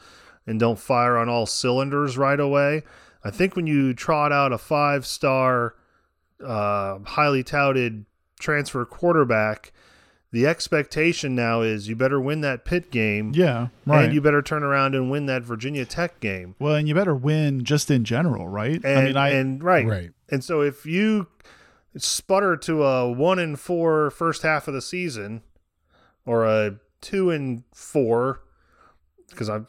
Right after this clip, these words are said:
Speaker 1: I'm assuming we'll probably beat Kansas 'cause it's in a weird spot, then I think he's on the hot seat. Like, he's go-, I mean, I think there's
Speaker 3: Yeah, but,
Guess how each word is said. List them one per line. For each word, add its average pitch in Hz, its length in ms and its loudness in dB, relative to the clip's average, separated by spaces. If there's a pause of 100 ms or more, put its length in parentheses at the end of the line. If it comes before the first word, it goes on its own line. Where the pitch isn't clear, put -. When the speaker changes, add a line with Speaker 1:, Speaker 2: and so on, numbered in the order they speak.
(120)
Speaker 1:
I'm 101 120 -10
assuming 120 240 -2
we'll 98 100 -2
probably 110 200 -2
beat 98 180 -8
Kansas 98 420 -6
'cause 98 160 -14
it's 92 140 -12
in 92 80 -10
a 92 60 -8
weird 107 300 -4
spot, 98 400 -10 (840)
then 147 560 0 (1600)
I 110 280 0
think 175 240 -4
he's 156 160 -2
on 160 160 2
the 117 60 -2
hot 190 280 -2
seat. 95 340 -8
Like, 131 180 0
he's 165 180 -2
go-, 143 160 0
I 139 100 0
mean, 151 140 0
I 127 60 0
think 170 260 -6
there's 165 160 2
Speaker 3:
Yeah, 220 120 4
but, 208 140 0